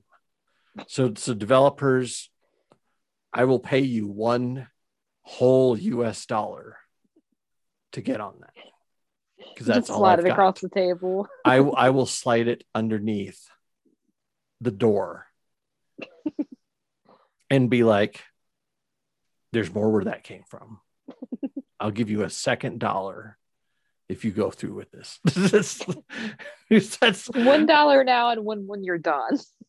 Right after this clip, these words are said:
Speaker 1: Yeah, <laughs> that's ex-, we, we, we treat it like a hostage situation <laughs> is basically
Speaker 2: <laughs>
Speaker 1: how it's going to boil out. Um, I don't know what it is, and I think,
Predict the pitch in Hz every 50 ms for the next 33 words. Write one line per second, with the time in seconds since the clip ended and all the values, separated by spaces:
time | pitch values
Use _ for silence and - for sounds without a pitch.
0 | - 180 165 160 147 131 117 107 101 104 110 - - 151 - 135 135 - - -
1 | - 208 180 135 - - _ - - 247 254 247 202 180 - - 605 480 - -
2 | 202 214 214 202 165 - 160 143 117 - - - - - 180 180 - 156 - -
3 | - 170 - - 160 151 - 185 170 160 156 - 139 - - - - - - 147
4 | 143 139 - - 127 101 - - - 135 - - - 147 127 120 120 127 - -
5 | - - - - - 208 190 - - - 175 370 302 349 370 220 202 165 156 -
6 | 294 - 285 - - - - - - 196 190 175 160 139 - - - 143 135 196
7 | 180 151 147 127 113 151 135 131 131 120 120 117 117 110 - - 117 117 - _
8 | _ _ _ _ _ - - 214 - - - - - - 139 127 127 123 123 123
9 | 123 127 139 _ _ _ _ _ _ _ _ _ _ _ _ _ _ _ _ _
10 | _ _ _ - - - - - - - - _ _ _ - - 185 214 233 233
11 | 214 208 202 190 190 180 170 175 - 151 151 151 156 147 139 147 131 127 123 127
12 | 127 120 - - 180 175 180 165 -